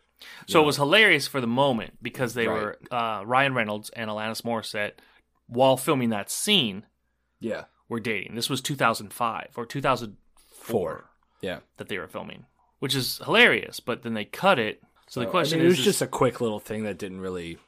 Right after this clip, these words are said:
Speaker 2: Right, it didn't really matter,
Speaker 1: give
Speaker 2: but the,
Speaker 1: anything to the story
Speaker 2: but
Speaker 1: at
Speaker 2: the
Speaker 1: all.
Speaker 2: question is, is was it cut?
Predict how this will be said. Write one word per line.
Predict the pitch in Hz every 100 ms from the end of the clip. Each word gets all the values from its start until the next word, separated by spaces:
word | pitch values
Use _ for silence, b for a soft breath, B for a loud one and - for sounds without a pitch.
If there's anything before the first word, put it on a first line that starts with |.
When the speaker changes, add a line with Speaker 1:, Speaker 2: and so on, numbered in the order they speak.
| _ _ -
Speaker 2:
Right, | 185 127
it | 135
didn't | 196
really | 175 165
matter, | 120 117 107
Speaker 1:
give | 143
Speaker 2:
but |
the, | 127
Speaker 1:
anything | 123 123 110
to | 101
the |
story | - - 87 90
Speaker 2:
but | 151
Speaker 1:
at |
Speaker 2:
the | 151
Speaker 1:
all. |
Speaker 2:
question | 214 202 151
is, | 135
is | 127 120
was | 135 147
it | 170 -
cut? | - 131 123 120